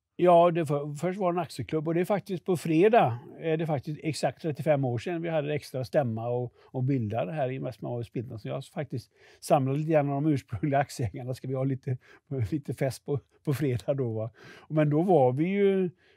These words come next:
eh, ett glatt gäng, läst industriell ekonomi i Linköping, och då kan man väl säga under tio år där, då var vi glada amatörer och köpte och sålde och, och, och, eh, var,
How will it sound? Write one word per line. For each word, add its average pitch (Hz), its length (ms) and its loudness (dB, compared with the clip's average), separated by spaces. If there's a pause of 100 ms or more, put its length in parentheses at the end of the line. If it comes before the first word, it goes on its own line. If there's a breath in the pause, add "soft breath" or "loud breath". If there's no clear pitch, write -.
(100)
eh, 160 400 -2
ett 151 100 -6
glatt 139 300 -2
gäng, 131 300 -4
läst 127 280 -8
industriell 127 500 -6
ekonomi 120 320 -6
i 120 40 -2
Linköping, 120 640 -6
och 120 120 -6
då 113 100 -8
kan 147 120 -8
man 143 140 -2
väl 139 60 -6
säga 131 200 0
under 123 140 -4
tio 135 360 2
år 139 240 4
där, 127 140 2
då 127 120 -4
var 135 160 0
vi 123 80 -4
glada 131 320 0
amatörer 117 500 -4
och 113 120 -8
köpte - 280 -10
och 110 80 -8
sålde 113 380 -4
och, 107 360 -6 (220 loud breath)
och, 113 540 -10
och, 113 100 -8
eh, 110 240 -8 (260)
var, 113 320 -10